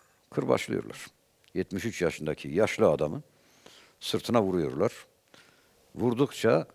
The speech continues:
onlar vurdukça İmam Hazretleri, "İnna lillah ve inna ileyhi raciun." diyor. "Biz Allah'tan geldik,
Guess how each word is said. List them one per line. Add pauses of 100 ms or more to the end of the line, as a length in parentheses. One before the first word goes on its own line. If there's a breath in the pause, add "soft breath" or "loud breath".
(100)
onlar
vurdukça
İmam
Hazretleri,
"İnna
lillah (120)
ve
inna
ileyhi
raciun."
diyor.
"Biz
Allah'tan
geldik,